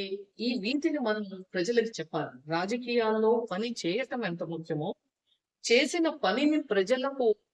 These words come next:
ఈ పార్టీ ద్వారా జరుగుతుంది అని చెప్పటం కూడా అత్యంత ముఖ్యం. కాబట్టి ఆ కార్యక్రమాన్ని చేయటానికి ఇది కేవలం ఆరంభమే. ఈ సారథ్యం కార్యక్రమం, కార్యక్రమం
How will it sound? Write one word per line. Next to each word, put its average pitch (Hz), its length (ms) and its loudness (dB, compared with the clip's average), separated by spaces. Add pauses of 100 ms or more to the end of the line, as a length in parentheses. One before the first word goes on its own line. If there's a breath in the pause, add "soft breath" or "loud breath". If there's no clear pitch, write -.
(120)
ఈ 254 280 -6
పార్టీ 202 380 0
ద్వారా 208 320 -2
జరుగుతుంది 202 760 -2
అని 185 260 -4
చెప్పటం 208 520 -4
కూడా 196 460 -6 (260)
అత్యంత 180 420 -2
ముఖ్యం. 156 360 -8 (640)
కాబట్టి 226 340 -2 (120)
ఆ 208 280 -2
కార్యక్రమాన్ని 226 760 -2 (120)
చేయటానికి 180 840 -4
ఇది 190 280 -6
కేవలం 214 560 -4
ఆరంభమే. 185 720 -4
ఈ 175 80 -10
సారథ్యం 170 640 -6
కార్యక్రమం, 175 580 -6
కార్యక్రమం 175 600 -4